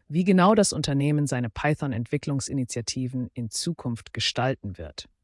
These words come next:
Möglicherweise könnten sie sich darauf konzentrieren, ein neues Team in München zu bilden oder ihre Python-Entwicklungsprojekte an externe Teams auszulagern. Fazit.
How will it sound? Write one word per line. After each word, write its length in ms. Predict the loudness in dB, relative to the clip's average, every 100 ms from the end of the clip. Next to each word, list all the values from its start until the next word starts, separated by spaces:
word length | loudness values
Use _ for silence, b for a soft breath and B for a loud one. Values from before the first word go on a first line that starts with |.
| _ _
Möglicherweise 840 | 0 2 2 4 4 6 6 4
könnten 340 | 0 -2 0 -2
sie 140 | -2
sich 240 | -2 -4
darauf 320 | -2 -2 -4 -4
konzentrieren, 760 | -6 -4 -6 -2 0 2 2 0
ein 160 | -2
neues 380 | 0 4 2 2
Team 320 | 0 4 4
in 160 | 2 2
München 340 | 2 2 -2
zu 160 | -4 -4
bilden 460 | -2 -2 -2 -4 b b b b 0
oder 240 | 2 4
ihre 200 | 2 -2
Python-Entwicklungsprojekte 1500 | 0 0 2 0 -2 -2 -2 -2 -4 -4 -4 -4 -4 -8 -8
an 160 | -8 -6
externe 500 | -8 -8 -6 -4 -4
Teams 400 | -4 -4 -4 -6 -8
auszulagern. 800 | -8 -6 -8 -8 -10 -12 -14 -16 _ _ _ _ _ _ _ _ _ _
Fazit. 600 | _ 2 2 -2 -12 -14